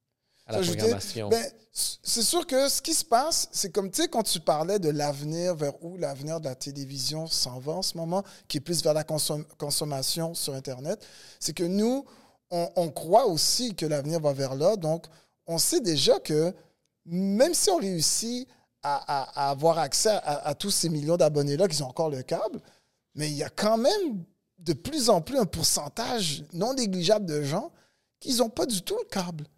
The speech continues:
Speaker 2: Tu sais, et puis on en connaît beaucoup, des gens
Speaker 1: Moi,
Speaker 2: comme
Speaker 1: j'ai,
Speaker 2: ça.
Speaker 1: moi, j'ai pas de câble.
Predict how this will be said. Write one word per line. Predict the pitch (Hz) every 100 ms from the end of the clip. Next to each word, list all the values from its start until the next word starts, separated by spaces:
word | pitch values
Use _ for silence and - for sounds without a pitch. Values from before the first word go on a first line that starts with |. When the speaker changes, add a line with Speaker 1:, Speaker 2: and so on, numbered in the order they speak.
| _ _ _ _ _ -
Speaker 2:
Tu | 220
sais, | 339 294 - - - -
et | 190 202 196 170 165
puis | 147 160
on | 160
en | 160
connaît | 165 220
beaucoup, | 196 185 339 311
des | 165
gens | - -
Speaker 1:
Moi, | 226
Speaker 2:
comme | 165
Speaker 1:
j'ai, | 151
Speaker 2:
ça. | 220
Speaker 1:
moi, | 226 -
j'ai | 110
pas | 98
de |
câble. | - 110 - 220